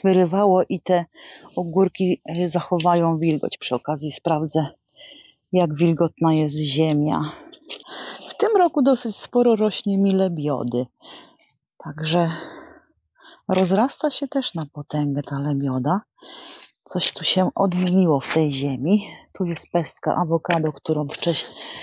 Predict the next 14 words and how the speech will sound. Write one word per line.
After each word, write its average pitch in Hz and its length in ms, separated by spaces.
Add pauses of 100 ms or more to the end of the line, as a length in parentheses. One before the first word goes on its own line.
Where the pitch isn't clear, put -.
(460)
w - 40
ostatnim 180 500
odcinku 165 640 (360)
znalazłam. 156 1080 (1300)
Odłożone, 160 880
niewyrzucone, 151 960
ale 160 180
niech 147 140
sobie 151 240
idzie 143 180
na 147 120
kompostownik. 170 800
Już 165 160
się 165 240